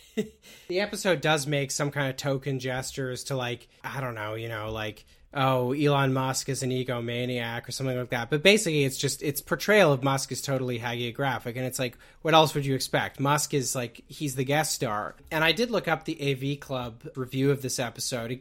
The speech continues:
which was written by, uh, Dennis Perkins. And I think he has it exactly right. He gave the episode a C, and he said, "The Musk who fell to Earth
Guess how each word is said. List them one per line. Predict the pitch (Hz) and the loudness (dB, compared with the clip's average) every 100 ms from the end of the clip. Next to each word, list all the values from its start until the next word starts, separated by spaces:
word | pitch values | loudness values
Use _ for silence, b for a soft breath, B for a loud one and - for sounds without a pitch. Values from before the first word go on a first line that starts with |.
| - | -6
which | - 143 | -4 -2
was | 143 143 | 0 0
written | 160 139 | 0 0
by, | 135 131 123 | 0 0 -2
uh, | 120 143 | -2 -4
Dennis | 139 147 151 - | 0 2 2 0
Perkins. | - 143 147 143 120 - - B B - | -2 0 0 -2 -4 -8 -12 B B -6
And | 160 | -4
I | |
think | 165 269 | -2 -2
he | 214 | -2
has | 156 151 | 0 0
it | 151 | 0
exactly | 127 139 127 - 135 | -2 -2 -4 -2 -2
right. | 135 120 | 0 0
He | - 165 | -2 0
gave | 180 233 | 6 6
the | 214 | 6
episode | 165 156 156 | 2 2 0
a | 135 | 0
C, | - - 156 120 | 0 0 0 0
and | 117 | -2
he | 131 | -2
said, | 147 143 | -2 0
"The | |
Musk | 151 202 220 - | 2 2 2 -2
who | 185 | -2
fell | - 165 165 | 4 4 4
to | 170 | 0
Earth | 139 139 143 | 2 2 2